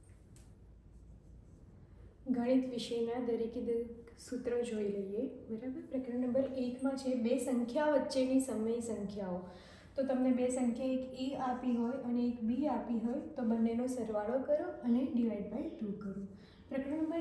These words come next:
ત્રણની અંદર છે બહુકોણના ખૂણાઓનો સરવાળો, એટલે કે જેટલા ખૂણા હોય એનો ટોટલ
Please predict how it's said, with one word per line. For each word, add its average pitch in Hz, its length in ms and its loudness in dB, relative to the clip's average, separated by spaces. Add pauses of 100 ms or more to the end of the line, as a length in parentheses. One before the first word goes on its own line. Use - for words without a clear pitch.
ત્રણની 262 440 4
અંદર 240 260 4
છે 254 180 -2
બહુકોણના 302 680 2
ખૂણાઓનો 262 680 0
સરવાળો, 214 480 -2 (460)
એટલે 262 220 4
કે - 360 -4 (220)
જેટલા 277 440 0
ખૂણા 285 500 4
હોય 294 320 4 (480)
એનો 277 200 2 (120)
ટોટલ 285 460 6